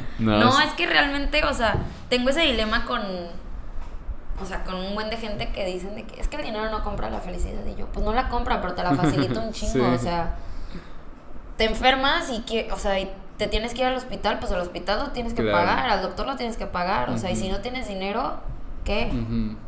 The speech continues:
Speaker 1: No, claro, o sea, todo en este mundo actualmente se mueve por dinero,
Speaker 2: Por
Speaker 1: y
Speaker 2: dinero.
Speaker 1: y sería, o sea, un
Speaker 2: Entonces yo
Speaker 1: poco ignorante reconocer que no,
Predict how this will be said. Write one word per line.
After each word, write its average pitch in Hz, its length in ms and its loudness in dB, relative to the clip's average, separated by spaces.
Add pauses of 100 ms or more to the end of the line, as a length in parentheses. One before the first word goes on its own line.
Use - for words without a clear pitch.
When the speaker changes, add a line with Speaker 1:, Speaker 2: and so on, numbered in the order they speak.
Speaker 1:
No, 131 280 2
claro, 123 260 4
o 110 40 2
sea, 107 160 0
todo 113 260 4
en 120 60 4
este 120 180 0
mundo 117 460 4
actualmente 110 640 0
se 110 120 0
mueve 98 300 2
por 101 160 0
dinero, 101 380 -2
Speaker 2:
Por 92 80 -2
Speaker 1:
y 90 40 -4
Speaker 2:
dinero. 95 260 -4 (680)
Speaker 1:
y 117 120 0
sería, 104 460 4
o 98 80 0
sea, 98 160 -4
un 95 40 -4 (680)
Speaker 2:
Entonces - 100 -2
yo 127 60 6
Speaker 1:
poco 123 120 4
ignorante 110 500 4
reconocer 101 540 2
que 110 120 2
no, 101 540 2